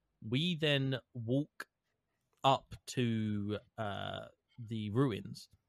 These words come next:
and now the hag starts coming out of here. Hag is whispering in Laura's ear, 'cause you're controlling Laura at this point.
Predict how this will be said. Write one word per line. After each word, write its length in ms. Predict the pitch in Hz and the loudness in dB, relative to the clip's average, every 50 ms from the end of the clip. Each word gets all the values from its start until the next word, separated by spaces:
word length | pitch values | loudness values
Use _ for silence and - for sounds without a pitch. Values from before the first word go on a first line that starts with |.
| _ _ _ _ _ _ - | _ _ _ _ _ _ -6
and 200 | 113 104 101 107 | -6 -4 0 0
now 220 | 127 143 147 143 | 2 2 2 0
the 80 | 120 110 | 0 -2
hag 400 | - - - 147 143 135 110 - | -4 -2 0 2 2 2 0 -2
starts 340 | - - 110 101 95 - - | -4 -2 -2 -2 -2 -4 -8
coming 300 | - - - 101 - - | -10 -8 -6 -6 -4 -6
out 180 | 98 95 - | -6 -6 -8
of 120 | - - - | -10 -10 -10
here. 340 | - - - - - - _ _ _ _ _ _ _ _ - | -10 -10 -8 -10 -12 -16 _ _ _ _ _ _ _ _ -4
Hag 280 | - 127 127 107 107 | -2 0 0 0 -2
is 180 | 113 101 92 107 | -6 -6 -6 -6
whispering 580 | 107 104 107 127 127 - - - 120 113 107 | -2 2 2 2 2 2 -2 -4 -4 -2 -2
in 140 | 104 101 101 | -2 0 0
Laura's 380 | 104 107 104 98 98 98 92 107 | 0 0 -2 -2 -4 -6 -6 -4
ear, 300 | 110 104 95 90 - - - | -4 -4 -4 -4 -6 -10 -10
'cause 120 | - - | -10 -8
you're 80 | 113 104 | -8 -6
controlling 360 | - 110 101 110 104 104 101 | -6 -6 -4 -4 -4 -2 -2
Laura 300 | 104 107 104 101 98 - | -4 -2 -2 -2 -4 -6
at 80 | - - | -8 -10
this 120 | 110 - | -12 -12
point. 360 | - - 107 104 104 110 - | -12 -12 -10 -10 -10 -12 -14